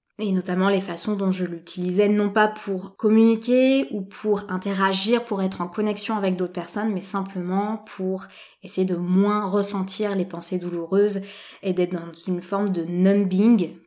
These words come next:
par le, le scrolling, notamment sur, sur Instagram.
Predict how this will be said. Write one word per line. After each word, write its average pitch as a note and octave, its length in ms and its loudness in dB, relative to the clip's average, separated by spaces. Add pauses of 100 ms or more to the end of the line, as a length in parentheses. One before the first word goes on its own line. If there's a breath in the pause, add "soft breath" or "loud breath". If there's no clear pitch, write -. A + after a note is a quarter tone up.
par E3 220 -12
le, D#3+ 360 -16
le E3 80 -14
scrolling, F#3 720 0
notamment E3 360 -10
sur, F#3 320 -12 (120)
sur - 280 -10
Instagram. F3 500 -10